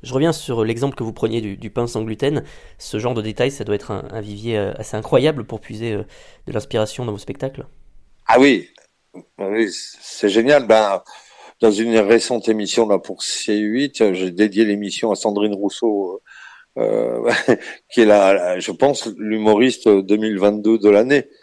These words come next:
Speaker 2: puisque quand même, <laughs> elle a quand même sorti des énormités qu'on aurait du mal à écrire. Donc, euh, euh, bon, voilà. En plus, ça me fait rire de, de mettre en boîte ces gens-là qui, euh, ont tout sauf de l'humour.
Speaker 1: Vous avez donc même de la concurrence chez les politiques maintenant.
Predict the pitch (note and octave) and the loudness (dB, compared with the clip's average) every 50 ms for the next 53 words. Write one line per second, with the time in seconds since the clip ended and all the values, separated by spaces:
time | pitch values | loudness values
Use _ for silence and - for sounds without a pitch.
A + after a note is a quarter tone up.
0 | _ _ _ _ _ - - - - G#2 F#2+ F#2+ F#2+ F#2+ F#2 F#2 F#2+ F#2+ F#2+ F#2+ | _ _ _ _ _ -16 -14 -2 0 2 4 4 4 2 2 0 -2 -4 -6 -6
1 | F#2+ - - - - - B2+ A#2+ - - _ A#2+ A2 - - - B2+ B2 B2 G#2+ | -6 -6 -6 -8 -8 -8 -8 -8 -8 -4 _ 0 0 0 0 0 0 0 0 2
2 | - A#2 G#2 G#2+ A#2 A2+ G#2+ G#2+ G#2 F#2+ A2 A2 G#2 G2 G2+ G#2+ G#2+ F#2+ - D3 | 2 2 2 0 -4 -4 -2 -2 -2 -2 -2 -2 -2 -2 -2 -4 -8 -2 2 4
3 | D3 C3 - - - - - - - _ - A2+ A2 A2 A2+ G#2+ A2+ A#2+ A2 A2 | 4 4 2 -4 -12 -16 -16 -20 -20 _ -2 0 2 4 4 6 6 4 4 0
4 | G#2+ G#2+ A2+ A2+ G#2 G2+ G2+ G2+ - - C3+ C3+ C3 A2 G2+ G2+ F#2 - - G#2+ | 0 2 4 4 4 4 2 0 -2 -2 2 2 2 4 2 0 0 0 2 2
5 | G#2 G2 G2 F#2+ F#2 F2 F2 F2 - - - - - _ _ _ A2+ G#2+ G#2 G2 | 4 4 4 4 2 0 0 -4 -8 -14 -20 -20 -20 _ _ _ -10 -10 -8 -8
6 | F#2+ G2 F#2+ F2+ F2 F2+ F#2 F2+ F#2 G2+ G#2 G2 F#2+ G#2 A#2+ C#3 C#3 B2 G2+ F#2+ | -8 -6 -6 -4 -4 -4 -6 -6 -4 -4 -2 0 2 2 4 6 6 6 4 4
7 | F#2 - - D#3+ D#3+ C#3+ - - A#2+ G#2+ - - A2 G#2+ G2 G2+ A2+ C#3 C#3+ C3 | 2 0 0 0 0 2 2 2 2 2 2 4 4 4 4 4 4 4 4 4
8 | A2 A2 F#2+ F2 - - - - _ _ - G2 G2 G2+ G#2+ G#2 - - G#2 G#2 | 4 4 2 2 0 -6 -16 -20 _ _ -6 -4 -2 -2 -2 0 0 -2 -2 2
9 | G2 G#2+ G#2+ G#2+ - - A2+ G2+ F2+ G2 F#2+ G#2 A#2 B2+ C3+ A2+ - - F#2 - | 4 4 4 4 2 -2 -4 -2 0 2 2 4 4 4 4 2 -4 -10 -18 -20
10 | _ - - A#2+ A2+ A#2+ B2 A2+ G2 F#2+ F#2+ G2 G2 G2 G2 G2 G2+ G#2 G2 - | _ -12 -10 -6 -4 -2 0 0 2 2 2 0 0 -2 -2 -4 -4 -6 -8 -6
11 | G3 C3 G#2+ F#2+ - - D3 - - - G#2 F#2 F#2+ G2+ G2+ G#2 G#2+ G2+ F#2 F2+ | -6 -6 -6 -6 -8 -10 -10 -6 -4 -4 -4 -2 -2 -2 -2 -4 -4 -4 -6 -6
12 | - _ _ _ _ - - B2 A#2+ A#2+ A#2 A2+ A#2 A2 - D3 D#3 D#3+ D#3 C#3 | -8 _ _ _ _ -10 -8 -6 -4 -4 -4 -4 -6 -6 -2 0 0 0 2 0
13 | C3 A#2+ - C#3+ B2+ - - B2+ C#3 C#3+ D3 - - A#2+ A#2 - C3+ C3+ C#3 - | 0 0 -2 -4 -6 -4 -2 -2 -2 -2 -2 -4 -4 -4 -2 -2 -2 -2 -2 -4
14 | A#2+ - - A2+ G#2+ B2+ G#2+ - | -8 -10 -10 -10 -10 -10 -12 -14